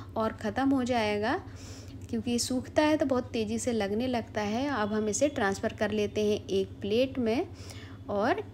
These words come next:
इसे ठंडा कर लेते हैं। तो ठंडा करने के लिए आप इसको फैला दीजिए, जिससे ये जल्दी से ठंडा हो जाए।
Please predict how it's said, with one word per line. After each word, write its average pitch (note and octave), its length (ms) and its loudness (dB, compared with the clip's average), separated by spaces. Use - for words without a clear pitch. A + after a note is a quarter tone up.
इसे G#3+ 220 6
ठंडा G3 440 2
कर F#3 180 -4
लेते F#3 320 -4
हैं। F#3 180 -4
तो F#3+ 100 -4
ठंडा A3+ 380 0
करने B3 380 0
के B3 160 -2
लिए B3 220 2
आप F#3+ 300 0
इसको G3 280 -2
फैला G3+ 480 2
दीजिए, C4+ 360 2
जिससे A#3 300 0
ये G3+ 140 2
जल्दी G3 340 0
से C#4 160 0
ठंडा F#3 340 -2
हो F#3 200 -2
जाए। C#3 200 -6